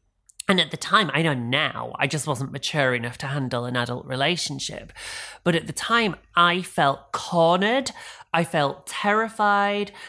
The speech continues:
I felt suffocated. You know, I felt an intense pressure. I felt like my freedom was being taken away,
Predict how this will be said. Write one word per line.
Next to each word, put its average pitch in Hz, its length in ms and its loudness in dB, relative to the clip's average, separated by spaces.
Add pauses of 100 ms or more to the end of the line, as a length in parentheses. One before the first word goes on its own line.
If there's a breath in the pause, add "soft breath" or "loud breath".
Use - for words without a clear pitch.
(160 loud breath)
I 175 120 2
felt 165 460 -2
suffocated. 190 1400 2 (380 loud breath)
You 175 140 0
know, 156 100 2
I 151 80 2
felt 170 300 0
an 165 80 0
intense 180 920 -2
pressure. 156 640 -2 (500 loud breath)
I 185 80 4
felt 185 240 0
like 156 220 -4
my 143 160 0
freedom 196 720 0
was 190 160 0
being 175 320 0
taken 175 480 -4
away, 156 720 0